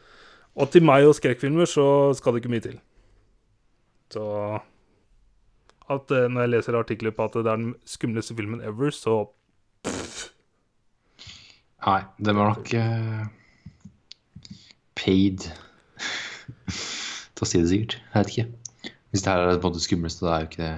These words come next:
Speaker 2: ikke i nærheten.
Speaker 1: Ja, nei, men det er jo sånne artikler som ramser opp, eh, hva folk skriver på Twitter og sånn, vet du.
Speaker 2: Ja, ja.
Speaker 1: Sikkert sånne ting.
Speaker 2: Ja. Nei,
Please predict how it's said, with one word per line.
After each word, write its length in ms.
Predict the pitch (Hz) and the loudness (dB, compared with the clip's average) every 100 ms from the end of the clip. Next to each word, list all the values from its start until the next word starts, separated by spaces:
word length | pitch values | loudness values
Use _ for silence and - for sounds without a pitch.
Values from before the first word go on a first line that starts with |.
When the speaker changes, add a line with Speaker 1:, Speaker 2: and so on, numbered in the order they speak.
| 82 _ _ _ _ _ | -10 _ _ _ _ _
Speaker 2:
ikke 80 | - | -6
i 60 | 85 | -2
nærheten. 320 | 82 80 - _ _ _ _ _ - | -2 -4 -8 _ _ _ _ _ -2
Speaker 1:
Ja, 100 | 139 131 | 0 0
nei, 120 | 131 | 0
men 100 | 139 | 2
det 80 | 139 | 4
er 60 | 135 | 6
jo 80 | 127 | 4
sånne 200 | 139 123 | 4 4
artikler 340 | 123 110 113 | 2 -2 -2
som 140 | 123 123 | 0 0
ramser 380 | 123 107 104 107 | 0 -2 -2 -2
opp, 160 | - | -2
eh, 200 | 110 107 104 | -2 0 0
hva 180 | 101 98 | -2 -4
folk 180 | - 104 | -4 -6
skriver 220 | - 104 101 | -4 -6 -6
på 100 | 107 | -6
Twitter 280 | 107 - 104 | -8 -6 -8
og 40 | |
sånn, 120 | - 135 | -4 -6
vet 160 | 113 110 | -6 -10
du. 20 | - _ _ - | -16 _ _ -4
Speaker 2:
Ja, 140 | 98 87 | 0 -2
ja. 180 | - - - | -4 -14 -16
Speaker 1:
Sikkert 240 | - 117 | -14 -12
sånne 200 | - 107 | -10 -10
ting. 160 | 107 104 - - - _ _ _ - | -10 -12 -14 -20 -20 _ _ _ -6
Speaker 2:
Ja. 120 | - - _ - - | -6 -6 _ -20 -12
Nei, 80 | - | -6